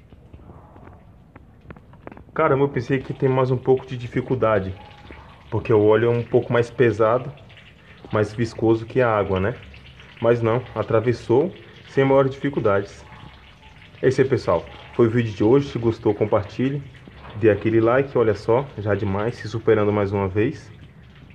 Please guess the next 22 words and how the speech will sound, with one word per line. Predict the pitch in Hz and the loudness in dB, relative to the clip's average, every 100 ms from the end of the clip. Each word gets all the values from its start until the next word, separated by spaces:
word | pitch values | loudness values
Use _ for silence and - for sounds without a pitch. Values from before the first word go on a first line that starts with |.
| - - - - - | -20 -20 -20 -20 -8
E | 107 | -6
se | 101 | -6
puder | - 117 | -2 0
inscrever | 120 127 117 | 0 0 0
no | 120 | 0
nosso | 113 | 0
canal | 123 113 110 | -2 -2 -2
também | - 110 107 | -2 0 0
pra | 110 | -2
tá | 107 107 | -2 0
dando | 107 | 0
aquela | 104 107 | 0 -4
fortalecida, | - 101 110 101 - 120 | -8 -6 -4 -4 -4 -4
pessoal, | 127 123 - 95 82 - - - - - - | -2 -2 -2 -4 -4 -14 -20 -20 -20 -12 -2
é | |
muito | 104 107 - 110 | 0 0 -2 -4
bom. | 98 87 - | -4 -6 -10
É | - | -16
isso | - 98 | -8 -4
aí. | 123 127 - - - - - - | -4 -4 -14 -20 -20 -20 -16 -4
Falou, | 104 104 | -2 -2
pessoal. | 104 101 110 107 - | -4 -8 -4 -4 -4